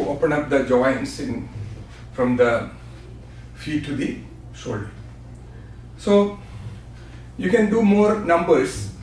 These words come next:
if you want to really, uh, do workout. So I was talking to my friend.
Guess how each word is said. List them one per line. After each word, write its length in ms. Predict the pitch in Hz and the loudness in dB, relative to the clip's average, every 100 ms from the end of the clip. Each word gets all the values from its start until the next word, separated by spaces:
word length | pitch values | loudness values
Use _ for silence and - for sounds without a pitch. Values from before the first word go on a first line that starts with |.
| - - - - | -16 -18 -16 -12
if 100 | 151 | -2
you 60 | 151 | 2
want 200 | 160 165 | 2 2
to 40 | |
really, 480 | 151 151 156 156 - - - - - - - | 2 2 2 0 -4 -10 -16 -18 -18 -16 -14
uh, 180 | 120 - | -10 -2
do 140 | 143 | 2
workout. 480 | 139 - - - - - - - - - - - - - - - - | 2 2 0 -2 -8 -16 -18 -16 -16 -18 -18 -18 -18 -18 -18 -18 -6
So 60 | 156 | 0
I 40 | 151 | 2
was 60 | |
talking 340 | 165 170 170 160 | 4 2 0 0
to 60 | |
my 180 | 143 143 | 2 2
friend. 420 | 143 135 117 - | 0 -2 -2 -6